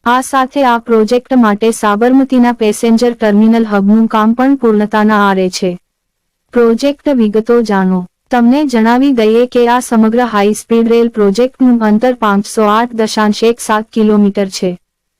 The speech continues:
આ રેલ રૂટમાં ગુજરાતના વલસાડ, નવસારી, સુરત, ભરૂચ, વડોદરા, આણંદ, ખેડા અને અમદાવાદનો સમાવેશ થાય છે. તે જ સમયે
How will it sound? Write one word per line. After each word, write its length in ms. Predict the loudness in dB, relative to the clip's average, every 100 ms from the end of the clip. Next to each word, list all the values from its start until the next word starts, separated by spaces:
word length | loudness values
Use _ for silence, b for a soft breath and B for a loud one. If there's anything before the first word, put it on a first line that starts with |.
| _ _ -2
આ 160 | 0
રેલ 300 | 2 2 2
રૂટમાં 460 | 0 0 2 2 2
ગુજરાતના 640 | 2 0 -2 -2 0 0
વલસાડ, 500 | 2 0 -2 -4 -4 -6 _ -2
નવસારી, 680 | 0 -2 -2 0 0 -4 -12 _ _
સુરત, 480 | -2 0 0 -4 _ _ _ _
ભરૂચ, 400 | -2 0 0 -2 -8 _ _ _ -4
વડોદરા, 640 | 0 2 2 2 0 -2 -6 _ _ _ -2
આણંદ, 340 | 0 2 0 -4 _ _ _ -4
ખેડા 340 | 0 2 0
અને 360 | 0 0 0 0
અમદાવાદનો 760 | 2 2 0 0 0 0 0
સમાવેશ 560 | -2 0 0 2 0 -2
થાય 240 | -4 -4
છે. 260 | -2 -6 -8 -12 _ _ _ _ _ _
તે 180 | 0 0
જ 100 | 0 -4
સમયે 540 | 0 0 2 0